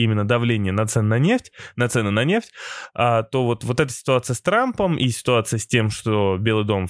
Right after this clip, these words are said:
м, отказался публиковать заявление по обвинению России, а, в кибератаках, то, возможно,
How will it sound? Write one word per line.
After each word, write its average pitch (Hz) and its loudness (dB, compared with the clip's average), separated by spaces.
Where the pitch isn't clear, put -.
м, 104 0
отказался 123 -2
публиковать 165 0
заявление 131 0
по 110 2
обвинению 110 2
России, 104 2
а, 107 4
в - -12
кибератаках, 107 0
то, 196 0
возможно, 170 2